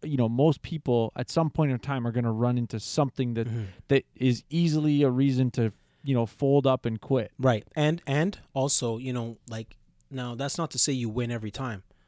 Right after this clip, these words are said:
Speaker 2: Like, there's times
Speaker 1: Yeah.
Speaker 2: where I've lost and I have underperformed, but that's on me. You know, you take your L, you learn from it. You take your loss. For those of you who don't <laughs> know what an L is, you take your loss,
Speaker 1: <laughs>
Speaker 2: you learn from it, and you build from it.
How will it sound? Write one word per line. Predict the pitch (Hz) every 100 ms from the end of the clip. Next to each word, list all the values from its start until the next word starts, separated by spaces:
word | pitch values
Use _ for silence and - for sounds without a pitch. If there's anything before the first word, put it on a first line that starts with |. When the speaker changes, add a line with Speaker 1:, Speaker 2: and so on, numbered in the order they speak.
| _ -
Speaker 2:
Like, | 113
there's | 110
times | - 131
Speaker 1:
Yeah. | 120
Speaker 2:
where | 120
I've | 117 104
lost | 113 123 123 - -
and | 110 107 107 98 - _ _
I | -
have | - 131 120 _
underperformed, | 135 127 117 - - 127 151 120 117 143 - _ _ _ _ _ -
but | 117
that's | 127 127
on | 120 104 110
me. | 143 101 _ _ _ -
You | 127
know, | 117
you | 113
take | - 143
your | 120 -
L, | 123 143
you | 117
learn | 110 139
from | - 170 190
it. | 214 _ _
You | 113
take | - 127
your | 92
loss. | 104 143 - -
For | -
those | 95 101
of | 95
you | 98
who | 104
don't | -
<laughs> |
know |
what | 131
an | 107
L | 110 123
is, | 127 - - - -
you | 127
take | 156 139
your | 113
loss, | 123 151 190 135 107 - 131 107
Speaker 1:
<laughs> | 156 - -
Speaker 2:
you | 120
learn | 113 120 139 156
from | - 170 190
it, | 220 - _ _ _ _ _ -
and | 120 113
you | 104
build | 131 135 127
from | 120 90
it. | 82